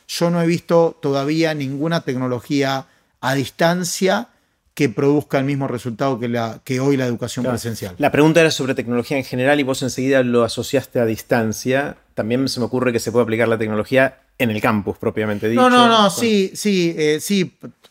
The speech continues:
Speaker 1: Tomé para ese lado porque obviamente es un, es un debate que, que
Speaker 2: Sí, sí, sí, que
Speaker 1: tenemos,
Speaker 2: está, sí.
Speaker 1: quienes, digamos, de, en la dirección de universidades.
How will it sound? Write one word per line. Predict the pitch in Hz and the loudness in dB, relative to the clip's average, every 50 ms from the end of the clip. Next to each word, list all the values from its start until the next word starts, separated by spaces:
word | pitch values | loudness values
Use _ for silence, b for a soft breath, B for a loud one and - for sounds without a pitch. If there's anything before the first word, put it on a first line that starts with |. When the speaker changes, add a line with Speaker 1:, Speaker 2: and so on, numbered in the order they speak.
| - - | -4 0
Speaker 1:
Tomé | - 170 185 220 190 | 2 4 4 4 6
para | 226 208 202 | 4 4 4
ese | 160 156 180 | 4 2 2
lado | 185 196 214 208 180 | 4 4 4 4 4
porque | 165 160 143 156 | 2 0 0 0
obviamente | 175 175 170 160 175 185 170 170 | 0 2 2 0 0 -2 -2 -4
es | 165 - - | -4 -4 -6
un, | 156 156 143 131 - | -8 -8 -10 -10 -10
es | 156 143 - - | -10 -10 -10 -10
un | 143 147 | -6 -2
debate | 147 151 160 165 156 135 160 131 | 0 0 2 0 0 -2 -4 -6
que, | 123 135 127 123 113 - | -4 -4 -6 -6 -6 -2
que | 147 | 0
Speaker 2:
Sí, | 139 127 | 2 2
sí, | 120 | 2
sí, | |
que | 143 | 2
Speaker 1:
tenemos, | 165 180 180 175 160 156 160 175 175 | 2 2 2 2 2 0 -2 -2 -4
Speaker 2:
está, | - - - 135 117 110 | -6 -8 -8 -8 -8 -8
sí. | 92 - | -10 -10
Speaker 1:
quienes, | - 139 135 135 131 127 113 110 - 180 | -8 -6 -6 -4 -6 -6 -8 -10 -14 -14
digamos, | 139 135 135 131 131 120 120 | -12 -10 -8 -8 -6 -6 -6
de, | 120 120 | -6 -6
en | 123 | -6
la | 123 120 | -6 -6
dirección | 123 120 123 131 - - 156 151 | -6 -6 -8 -8 -8 -8 -8 -8
de | 147 | -8
universidades. | 143 139 135 131 120 - 156 160 170 165 156 156 165 175 170 - | -8 -6 -8 -8 -8 -6 -6 -4 -2 -2 -2 -2 -2 -4 -6 -10